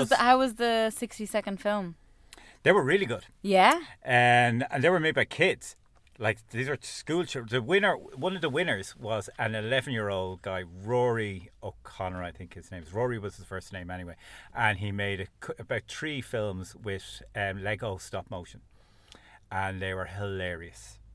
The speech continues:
Speaker 1: They were genuinely really good. There was some, like, the
Speaker 2: Brilliant.
Speaker 1: films were actually very, very good. I was
Speaker 2: Yeah.
Speaker 1: really surprised. Um, like, not really surprised, but I mean, given that there's so many crap short films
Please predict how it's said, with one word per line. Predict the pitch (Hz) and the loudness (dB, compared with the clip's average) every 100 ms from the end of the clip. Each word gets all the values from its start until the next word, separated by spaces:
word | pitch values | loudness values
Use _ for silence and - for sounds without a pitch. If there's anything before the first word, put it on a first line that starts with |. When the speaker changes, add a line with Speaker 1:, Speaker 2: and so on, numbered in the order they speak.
| - | -14
Speaker 1:
They | 95 | -8
were | 98 98 - - | -6 -6 -10 -16
genuinely | 101 117 113 104 95 95 92 - | -4 -2 0 -2 -4 -6 -10 -14
really | 101 90 95 98 90 90 | -14 -10 -8 -8 -8 -10
good. | - 80 - - | -10 -10 -12 -12
There | |
was | 90 | -12
some, | - 107 | -8 -8
like, | 190 175 143 | -6 0 2
the | 160 | 2
Speaker 2:
Brilliant. | 160 | 4
Speaker 1:
films | 240 196 - | 4 4 0
were | 127 135 | 0 2
actually | 147 135 - 127 | 2 0 -6 -8
very, | 95 123 117 110 | 0 2 2 0
very | 110 104 | 0 0
good. | 101 110 | 0 -4
I | 90 | -4
was | 113 | -8
Speaker 2:
Yeah. | 101 98 | -4 -2
Speaker 1:
really | 143 131 | -2 -4
surprised. | - 95 98 90 87 - - - - - - 107 | -8 -6 -4 -4 -8 -16 -20 -20 -20 -20 -16 -4
Um, | 107 101 95 92 98 | 0 2 0 -2 -8
like, | - 90 | -12 -14
not | - | -14
really | 90 | -14
surprised, | - - - - 104 | -14 -16 -10 -10 -4
but | 107 | -4
I | 101 | -2
mean, | 104 95 | -4 -2
given | 131 110 110 | -2 0 2
that | 110 98 - | 2 2 -4
there's | 104 | -10
so | - 131 | 0 0
many | 113 107 95 - | 2 -2 -6 -16
crap | - 131 - | -4 -4 -4
short | 117 98 | -6 -6
films | - 95 90 | -6 -8 -8